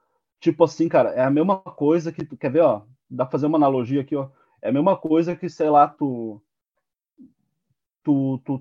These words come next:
ter um filho, assim, e daqui a pouco ele fala, "Não, eu vou ser astronauta", tá ligado? Ou imagina uma pessoa até mais velha, "Não, vou fazer tudo certinho pra ser um cara da nasa lá, vou ser astronauta." Cara, isso é muito fora da nossa,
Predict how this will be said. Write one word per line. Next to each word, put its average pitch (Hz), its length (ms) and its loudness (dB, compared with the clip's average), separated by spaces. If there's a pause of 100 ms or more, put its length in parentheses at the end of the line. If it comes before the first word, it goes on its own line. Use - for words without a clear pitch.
ter 143 100 0
um 143 100 0
filho, 147 460 0
assim, 151 540 -6 (600)
e 131 100 -8
daqui 135 240 -2
a 127 40 -4
pouco 139 200 -8
ele 143 120 -4
fala, 135 180 0
"Não, 170 260 -4
eu 196 60 -6
vou 156 100 -2
ser 151 140 -4
astronauta", 147 760 -4
tá 92 100 -20
ligado? 101 260 -18 (880)
Ou 139 80 -6
imagina 147 300 2
uma 160 100 4
pessoa 160 240 0
até 170 120 0
mais 185 220 -2
velha, 143 180 2
"Não, 180 180 -4
vou 135 100 -8
fazer 131 280 -2
tudo 160 180 -12
certinho 175 420 -2
pra 165 120 -8
ser 156 300 -4
um 165 100 -4
cara 156 240 0
da 147 140 2
nasa 139 420 0
lá, 135 100 0
vou 143 120 -6
ser 143 120 -4
astronauta." 139 580 -6
Cara, 185 180 -4
isso 151 140 -10
é 156 40 -4
muito 151 480 -2
fora 156 480 4
da 147 140 0
nossa, 123 640 -6